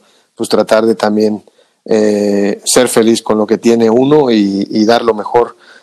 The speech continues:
eh, cada día, despertándonos con, con muchos ánimos, con mucha actitud y con muchos deseos de,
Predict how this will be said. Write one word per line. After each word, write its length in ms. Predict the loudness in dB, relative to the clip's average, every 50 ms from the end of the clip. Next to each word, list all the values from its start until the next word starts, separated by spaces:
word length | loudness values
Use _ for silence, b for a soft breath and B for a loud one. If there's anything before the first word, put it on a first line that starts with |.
| b b
eh, 220 | -2 0 0 0 0
cada 300 | 0 0 2 2 2 2
día, 240 | 2 2 2 2 0
despertándonos 800 | -2 -6 -6 -8 -10 -8 -6 -6 -4 -4 -4 -6 -6 -8 -10 -8
con, 360 | -8 -8 -8 -8 -12 -16 -10
con 180 | _ -6 -4
muchos 320 | -4 -4 -4 -4 -4 -2 -2
ánimos, 460 | -2 0 -2 -2 -2 -4 -6 -6 -8
con 160 | -8 -8 -6 -6
mucha 240 | -8 -8 -10 -12
actitud 420 | -14 -12 _ -12 -6 -2 0 2 2
y 100 | 0 -2
con 200 | -4 -10 -16 -16
muchos 240 | -16 -12 -8 -6 -6
deseos 340 | -6 -4 -2 -4 -4 -2
de, 180 | -2 -6 -6